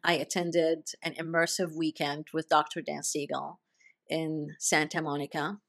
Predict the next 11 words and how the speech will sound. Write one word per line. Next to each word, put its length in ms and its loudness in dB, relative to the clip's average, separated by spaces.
That 220 8
was 400 6
one 240 2
of 340 2
the 520 2
most 240 2
incredible 800 4
weekends 420 0
that 200 0
I 120 -2
have 260 -2